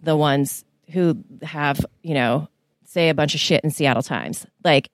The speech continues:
everybody, everybody here is your client. I mean, to me, that's always, like, something that really strikes me with the cops too, is they're always just like, "Well, like, we have to protect the community. We have to protect, protect the community." I'm like, "Well, you beat the shit out of my client." They're like, "We're protecting the community." I'm like,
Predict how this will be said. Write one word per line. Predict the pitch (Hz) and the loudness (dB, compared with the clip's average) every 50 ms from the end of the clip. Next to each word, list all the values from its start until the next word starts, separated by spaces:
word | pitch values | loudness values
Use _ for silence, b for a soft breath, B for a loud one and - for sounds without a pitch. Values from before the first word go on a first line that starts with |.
| _ | _
everybody, | - 202 208 240 202 202 175 160 156 143 135 - - - | -2 2 2 4 4 4 4 6 4 4 2 0 -2 -2
everybody | 185 185 208 180 175 151 143 | 0 2 4 4 4 2 2
here | 143 143 139 | 0 0 -2
is | 135 - | -2 -2
your | - | -6
client. | - - 131 98 87 - - | -6 -4 -4 -2 -4 -2 0
I | 208 | 2
mean, | 233 254 262 247 - | 4 4 4 2 0
to | - - | -2 -2
me, | 277 269 269 | 0 2 2
that's | 226 190 - | 2 2 2
always, | 160 175 170 160 160 | 2 2 2 2 2
like, | - 151 - | -2 -4 -6
something | - 147 143 165 151 | -6 -4 -2 0 0
that | 151 - | 0 2
really | 147 139 143 | 2 0 0
strikes | - - 123 135 - | 0 -2 -4 -4 -4
me | - 87 | -4 -4
with | - - | -4 -6
the | - | -8
cops | - - - - - - - - | -10 -10 -10 -10 -10 -10 -10 -10
too, | - - - - b b b b b b b b b | -8 -8 -8 -8 b b b b b b b b b
is | - 170 - | -6 -2 0
they're | 165 156 143 | 2 2 4
always | 139 135 135 131 - | 4 2 2 0 0
just | - 139 135 - | -2 -4 -4 -2
like, | 113 107 90 - - B B B 240 208 180 B | 0 0 0 -2 -4 B B B -8 -8 -8 B
"Well, | - 185 180 170 160 156 151 147 147 143 B B B - | -2 2 4 4 6 6 4 4 2 0 B B B -4
like, | 160 160 143 139 - - | 0 2 2 2 2 2
we | 170 160 | 2 2
have | 160 151 - | 2 2 0
to | - | -4
protect | - - - 180 156 - | -10 -6 -4 -4 -4 -4
the | - - | -8 -8
community. | - - 151 165 185 143 147 139 | -2 2 4 4 4 4 4 4
We | 135 139 | 4 2
have | 151 - | 0 0
to | - 156 | -4 -6
protect, | - 165 143 - - - _ - - - _ | -6 -6 -6 -6 -8 -16 _ -18 -18 -14 _
protect | - - - 160 - | -4 -2 -2 -2 -4
the | - | -6
community." | - - 151 165 185 170 143 | -6 -2 2 4 4 4 4
I'm | 139 143 | 4 4
like, | 135 135 - | 2 2 2
"Well, | 165 | 2
you | 151 151 | 2 2
beat | 139 - 170 156 | 2 0 -2 -2
the | 151 | 0
shit | - - - 165 | 0 2 4 4
out | 160 151 | 4 6
of | 139 | 4
my | 139 139 | 4 2
client." | - - 175 170 151 - - | 0 0 2 2 2 2 2
They're | 143 143 | 2 2
like, | 131 - - - | 2 2 0 -2
"We're | 165 | -6
protecting | - - - 175 165 - 175 160 | -6 -2 -2 -2 0 0 2 2
the | 147 | 2
community." | - - 180 185 190 175 165 | 0 0 0 2 2 4 4
I'm | 151 143 | 2 0
like, | 147 156 | 0 -2